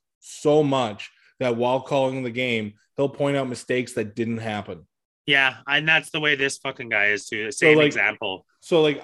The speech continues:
Speaker 1: uh, like, back in the day when P K Subban, like, I remember this vividly. Um, oh, P K Subban struggling to get the pass, just receives the normal pass. There was nothing.
Speaker 2: <laughs>
Speaker 1: You're adding in struggles for no reason.
Speaker 2: Yeah.
Speaker 1: Like, you're just, like,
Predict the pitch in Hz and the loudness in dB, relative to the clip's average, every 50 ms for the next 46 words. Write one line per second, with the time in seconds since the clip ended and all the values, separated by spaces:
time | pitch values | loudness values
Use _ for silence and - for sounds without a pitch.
0 | - - - 147 147 143 143 143 139 131 143 143 131 127 147 139 147 156 - 165 | -12 -8 -4 -2 0 2 2 0 0 -2 -4 -6 -6 -4 -2 -2 0 0 -2 -2
1 | 151 151 139 131 139 135 135 131 127 120 117 131 127 120 - 123 120 - - 127 | -4 -4 -2 0 0 0 0 0 -2 -4 -4 -6 -8 -6 -6 -6 -6 -4 -4 -4
2 | 123 127 120 117 117 123 117 123 131 135 135 139 143 135 139 147 143 143 131 120 | -2 -2 -4 -2 -4 -2 -2 0 0 0 2 2 2 4 4 4 4 4 0 0
3 | 113 127 127 127 127 123 117 113 104 101 - _ _ _ _ _ _ _ _ _ | -2 -2 -2 -2 -2 -2 -2 -2 -4 -4 -8 _ _ _ _ _ _ _ _ _
4 | _ 117 117 120 117 117 113 113 107 104 - _ _ _ _ _ _ _ _ _ | _ -6 -4 -2 -2 -2 -2 -6 -8 -12 -16 _ _ _ _ _ _ _ _ _
5 | _ _ 127 156 160 139 113 104 - - - 190 208 175 156 175 165 160 151 - | _ _ -2 0 0 0 0 -4 -8 -6 -2 -2 -2 0 0 0 0 0 0 0
6 | 190 190 180 170 151 143 139 - - - - 196 190 165 185 170 160 151 156 151 | 0 2 4 4 2 2 0 -4 -6 -2 0 0 2 2 0 -2 -2 -2 -4 -4
7 | 160 160 - 143 117 156 160 147 131 127 - - - _ _ _ _ _ - 147 | -4 -4 -4 -4 -2 0 2 2 2 0 -2 -6 -14 _ _ _ _ _ -10 -10
8 | 127 - 139 120 - 135 127 117 110 123 113 117 117 110 107 104 - 110 98 92 | -8 -8 -8 -6 -4 -2 -4 -2 -4 -6 -4 -4 -4 -4 -6 -6 -6 -8 -8 -8
9 | 90 - - - _ 123 120 123 131 120 139 139 139 139 - 131 135 135 127 - | -10 -14 -18 -14 _ -8 -6 -6 -6 -4 -2 -2 0 2 2 0 0 -2 -4 -6
10 | - - - - - - - 208 190 - - 175 - - - 147 151 151 151 156 | -6 -6 -8 -6 -6 -6 -4 -6 -6 -6 -8 -10 -10 -8 -2 0 2 4 4 4
11 | 156 151 151 147 147 143 - - 147 143 131 135 131 127 117 - 143 135 131 131 | 4 4 2 2 0 -2 -2 0 0 0 0 -2 -4 -6 -6 -8 -6 -4 -2 0
12 | 131 127 127 131 117 117 113 110 117 117 113 123 135 131 143 147 147 - 147 139 | 2 2 2 2 0 -2 -4 -2 -2 -2 -2 -2 -2 2 2 0 2 2 0 0
13 | 123 120 - | 0 -4 -10